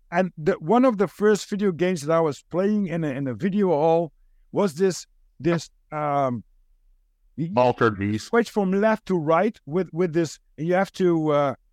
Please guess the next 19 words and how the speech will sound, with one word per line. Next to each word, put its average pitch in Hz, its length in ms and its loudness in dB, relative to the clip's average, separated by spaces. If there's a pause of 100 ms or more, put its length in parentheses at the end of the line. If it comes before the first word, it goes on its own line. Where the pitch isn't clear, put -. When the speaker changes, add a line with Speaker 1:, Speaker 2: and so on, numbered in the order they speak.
(300)
Speaker 1:
uh, 135 240 -2 (460)
I, 147 80 -8
I, - 240 -6 (220)
I 170 160 -4
tried, 185 420 0
I 160 80 -12
tried 180 240 2
to 160 200 -2
tell 214 220 0
it 208 180 -2
as 160 200 -2
I 151 220 0 (960)
picked 165 180 -2
Speaker 2:
Oh, 147 120 4
dude, 156 280 0
tell 160 200 2
me, 139 140 0
bro. 107 340 0
I'll, 127 240 2